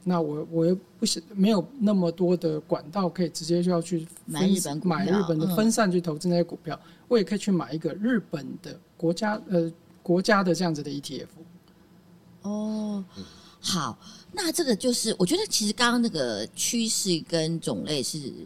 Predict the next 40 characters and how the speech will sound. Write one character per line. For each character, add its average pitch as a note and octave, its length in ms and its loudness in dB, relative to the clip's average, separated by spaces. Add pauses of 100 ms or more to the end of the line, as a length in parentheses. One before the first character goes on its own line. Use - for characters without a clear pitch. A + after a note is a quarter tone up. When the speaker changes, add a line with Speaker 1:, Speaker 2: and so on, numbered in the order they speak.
(180)
Speaker 2:
大 C3+ 100 -2
家 C#3 160 0
可 D3+ 160 -4
以 B2 60 -4
清 E3 200 -4
楚， - 140 -6 (220)
但 F#4+ 120 -2
是 E4 160 0 (120)
有 G#3+ 120 4
可 E3+ 300 2
能 C#3+ 180 -2
就 A3 120 -4
是 B3 100 0
我 E3+ 100 2
今 F#3 120 -2
天 A3 100 2
想 C3+ 180 2
要 F3+ 100 2
买 C#3 200 0 (240)
日 C4+ 120 -4
本 F#3 200 2
的 D#3 240 -2
商 A3+ 240 0
社 A#3 180 0
的 C3+ 380 0 (280)
股 - 60 -16
票， F#3+ 140 -2
一 - 60 -8
进 A3 180 -2
去， A3+ 220 0
哇， G3+ 180 -4
十 F3 380 -2
档， - 260 -4 (400)
那 A3 140 0
怎 C#3+ 120 -4
么 C3 60 -2
办？ D3 240 -2
就 F3 120 -8
开 E3 160 0
始 C#3+ 280 -6